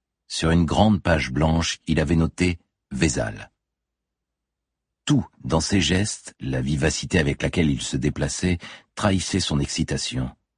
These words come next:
Lucie discutait au téléphone, ses pattes devant elle.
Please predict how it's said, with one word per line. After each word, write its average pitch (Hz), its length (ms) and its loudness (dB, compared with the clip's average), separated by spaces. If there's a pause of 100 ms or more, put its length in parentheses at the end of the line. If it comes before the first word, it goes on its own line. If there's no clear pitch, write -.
(800)
Lucie 120 480 2
discutait 98 500 0
au 82 60 0
téléphone, 76 640 -2
ses - 240 -4
pattes 85 180 0
devant 73 320 0
elle. 62 340 -6